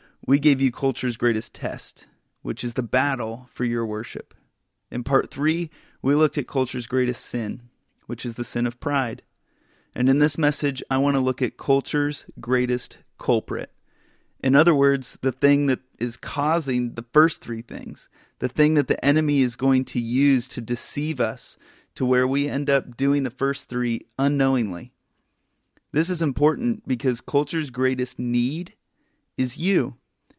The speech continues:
It's the church. Our culture needs us to rise up and make a difference, to deliver grace and truth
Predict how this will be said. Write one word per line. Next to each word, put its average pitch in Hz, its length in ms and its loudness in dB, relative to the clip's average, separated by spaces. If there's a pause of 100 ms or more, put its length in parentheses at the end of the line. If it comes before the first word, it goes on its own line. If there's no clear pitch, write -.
(280)
It's - 200 -4
the 151 120 -2
church. - 640 -2 (800)
Our 147 140 4
culture 160 420 0
needs 139 380 0
us 151 360 0 (200)
to 120 140 -2
rise 143 500 0
up 135 300 -2 (100)
and 120 160 -4
make 131 240 -4
a 131 40 -4
difference, - 760 -12 (280)
to 127 100 -14
deliver 135 400 2
grace 139 500 2 (120)
and 151 280 2
truth 123 640 -8